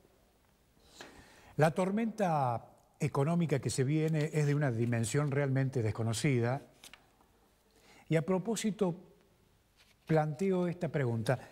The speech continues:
¿Lo sabe el señor Morales? ¿Lo saben los señores diputados y senadores?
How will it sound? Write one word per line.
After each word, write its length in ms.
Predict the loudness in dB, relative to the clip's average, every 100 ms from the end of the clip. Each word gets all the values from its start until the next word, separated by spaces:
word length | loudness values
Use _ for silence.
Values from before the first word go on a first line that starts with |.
| -20 -20 _ _ _ _
¿Lo 200 | 0 2
sabe 440 | 0 -2 0 0 0
el 60 |
señor 200 | 0 0
Morales? 460 | 0 0 -2 -2 -6 -10 -20 _ -20 _ _ _ _ _ _ _ _ _ _ _ _ -20 -20 -20 -20 -20 _ _ _ _ _ -20 -2
¿Lo 160 | 2 2
saben 460 | 2 0 0 0 -2
los 140 | -2
señores 340 | -2 0 0
diputados 960 | 0 0 -2 0 0 2 0 0 -4 -8
y 80 | -6
senadores? 680 | -4 -2 0 0 -2 -4